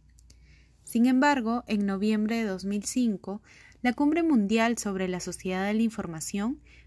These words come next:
pidió a las Naciones Unidas que lo declarase Día Mundial de la Sociedad de la Información,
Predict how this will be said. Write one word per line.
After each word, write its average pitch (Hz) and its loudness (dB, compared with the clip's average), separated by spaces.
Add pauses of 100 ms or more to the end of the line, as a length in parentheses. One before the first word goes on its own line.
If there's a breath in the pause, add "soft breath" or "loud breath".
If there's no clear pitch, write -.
pidió 240 4
a 285 2
las 311 -2
Naciones 220 0
Unidas 208 -2
que 208 -4
lo 190 -2
declarase 185 -4
Día 240 0
Mundial 202 0
de 214 -2
la 220 0
Sociedad 185 -4
de 196 -2
la 196 -2
Información, 190 -4